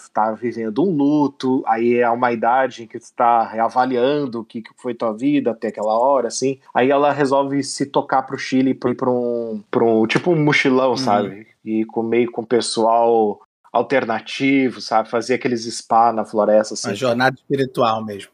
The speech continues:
Speaker 1: É, uma parada espiritual, de se reencontrar, assim. E lá ela, ela encontra um,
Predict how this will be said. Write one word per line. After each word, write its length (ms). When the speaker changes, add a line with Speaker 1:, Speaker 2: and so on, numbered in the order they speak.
Speaker 1:
É, 260
uma 260
parada 400
espiritual, 880
de 100
se 140
reencontrar, 760
assim. 320
E 220
lá 300
ela, 420
ela 300
encontra 560
um, 800